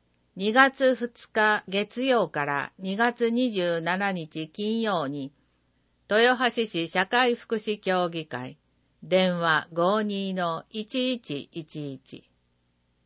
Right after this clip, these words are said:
アイプラザ豊橋、寄せ植え講座、パステルカラーのハンギングバスケット。オステオスペルマムを使ってハンギングバスケットを作ります。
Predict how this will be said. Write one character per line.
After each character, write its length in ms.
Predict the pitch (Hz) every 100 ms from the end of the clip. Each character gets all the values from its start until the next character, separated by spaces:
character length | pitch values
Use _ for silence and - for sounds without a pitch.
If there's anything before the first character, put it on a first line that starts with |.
| _ _ _ _ _ _ _ _ _
ア 160 | - 269
イ 80 | 269
プ 160 | 277
ラ 160 | 247 196
ザ 140 | 180
豊 380 | 170 175 190 196 175
橋、 280 | 156 151 143 - _ -
寄 180 | 190 196
せ 280 | 262 262
植 200 | 254 247
え 80 | 226
講 340 | 220 202 156 139
座、 260 | 127 120 _ _ _ _ _ _
パ 140 | 214 220
ス 120 | -
テ 160 | 269 269
ル 120 | 269
カ 180 | 269 254
ラ 240 | 202 165
ー 20 |
の 220 | 160 151
ハ 200 | 156 214
ン 140 | 254 254
ギ 180 | 254 254
ン 100 | 240
グ 160 | 226
バ 160 | 214 208
ス 140 | -
ケ 120 | -
ッ 60 | 127 _
ト。 180 | - 127 _ _ _ _ _ _ _ _ _ _ _ _ -
オ 120 | 214
ス 140 | 214
テ 220 | - 277 285
オ 120 | 277
ス 140 | -
ペ 160 | 269 262
ル 120 | 269
マ 160 | 262 262
ム 120 | 190
を 120 | 160
使 280 | 160 - 175
っ 60 | 170
て 380 | - 165 160 -
ハ 220 | 214 240
ン 100 | 254
ギ 160 | 247 254
ン 80 |
グ 160 | 247 240
バ 160 | 233 240
ス 100 | -
ケ 120 | 160
ッ 60 |
ト 260 | - 151 151
を 100 | 151
作 240 | - - 147
り 140 | 147
ま 160 | 135 127
す。 240 | -